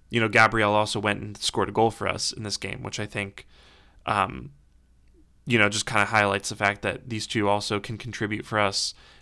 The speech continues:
going forward. <clears throat> Excuse, uh, excuse me, in terms of, you know, putting the ball in the back of the net. So, yeah, they're just such, they're both such excellent players. And, you know,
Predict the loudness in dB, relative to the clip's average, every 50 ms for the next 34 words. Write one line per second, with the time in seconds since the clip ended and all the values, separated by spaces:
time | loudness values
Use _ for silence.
0 | -10 -2 0 0 2 0 -2 -4 0 4 4 4 4 2 -2 -6 -8 -10 -12 -14
1 | -16 -12 -6 -2 -2 -2 0 -2 -4 -4 -8 -8 -8 -8 -8 -6 -8 -6 -6 -6
2 | -8 -10 -14 -14 -10 -8 -8 -8 -8 -10 -12 -10 -6 -6 -6 -4 -2 -4 -4 -4
3 | -6 -12 -20 -20 -20 -20 -20 -20 -20 _ -6 -2 -2 0 2 2 2 2 2 0
4 | 2 2 2 2 0 0 0 0 0 -2 -6 -6 -4 -4 -6 -6 -6 -4 0 2
5 | 2 2 0 -2 -8 -20 _ _ _ -20 _ _ _ _ _ _ _ _ _ -14
6 | -4 2 4 4 4 4 2 0 0 2 2 0 0 2 4 4 4 4 4 -4
7 | -8 -8 -12 -16 -20 -20 -20 -12 -4 0 0 2 4 4 4 4 4 2 2 2
8 | 2 -4 -4 -2 -2 -4 -4 -6 -4 -2 0 2 2 2 0 -2 -4 -8 -8 -8
9 | -4 -2 -2 -2 -4 -6 -12 -18 -20 _ _ _ -12 -10 -6 -4 -2 -2 -4 -6